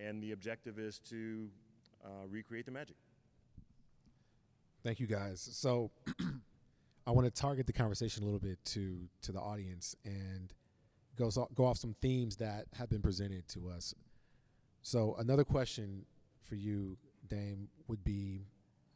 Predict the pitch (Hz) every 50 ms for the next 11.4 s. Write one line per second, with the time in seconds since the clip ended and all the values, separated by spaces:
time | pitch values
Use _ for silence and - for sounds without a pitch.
0 | _ _ _ - 104 117 151 156 139 135 135 135 131 110 - - 131 120 123 120
1 | 107 107 101 90 - 107 95 101 98 - - 107 104 101 95 - 98 92 98 -
2 | 113 107 - - 95 85 - - - 135 127 113 101 92 92 - - - - -
3 | - _ _ _ _ _ _ - 127 113 113 - - 127 127 120 117 - - 131
4 | 139 131 120 - - - 98 92 101 107 107 - - - - - _ - - _
5 | _ _ _ - - 113 98 139 143 147 143 135 135 131 - 127 117 117 117 113
6 | 104 110 101 - - 107 - - 113 120 117 107 104 98 - - - 165 160 143
7 | 113 104 92 87 - - - 117 107 107 120 123 127 120 113 107 107 101 107 101
8 | - - - 104 95 92 92 90 - - - _ _ _ _ _ - - 127 120
9 | 120 117 107 95 92 85 92 - - - - - - - - - 123 113 - -
10 | 151 143 143 139 127 117 104 104 123 123 120 113 101 98 110 110 113 - - -
11 | 120 107 104 101 101 98 98